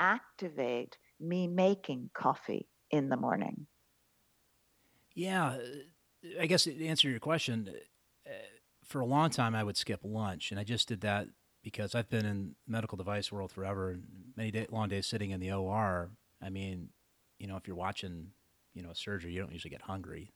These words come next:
Speaker 2: thinking about that. So, and you're busy.
Speaker 1: <laughs>
Speaker 2: So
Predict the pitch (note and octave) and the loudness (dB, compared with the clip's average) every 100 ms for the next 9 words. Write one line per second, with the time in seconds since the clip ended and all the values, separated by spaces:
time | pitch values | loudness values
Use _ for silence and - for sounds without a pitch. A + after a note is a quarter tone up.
0 | _ E2+ - C#2 D2+ - - - A2+ G2+ | _ -18 -18 -20 -20 -18 -16 -10 -6 -6
1 | - - - _ G#2+ G2+ B2+ A#2+ - - | -8 -18 -20 _ -6 2 4 6 4 2
2 | - - - C#3 A#2+ A#2+ | -4 -6 2 4 6 4